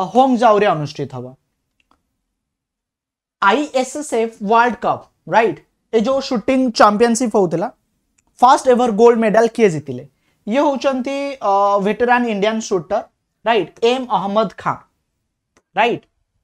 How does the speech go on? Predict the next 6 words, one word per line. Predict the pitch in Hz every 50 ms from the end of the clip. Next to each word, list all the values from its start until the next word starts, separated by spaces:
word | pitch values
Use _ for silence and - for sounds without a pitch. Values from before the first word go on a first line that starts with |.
| _ _ _ _ _ _ _ _ _ _ _ _ _ _ _ _ _ _ _ _ _ _ _ _ _ _ _ _ _ _ _ _ -
Which | 151 220 294 294 - -
country | 311 294 285 262 311 302
has | 269 277 262 214 196
launched | 196 170 160 170 220 254 - - - _ _ _ _ _ _ - 220
a | 233
plan | 226 - - 175 - 151 165 214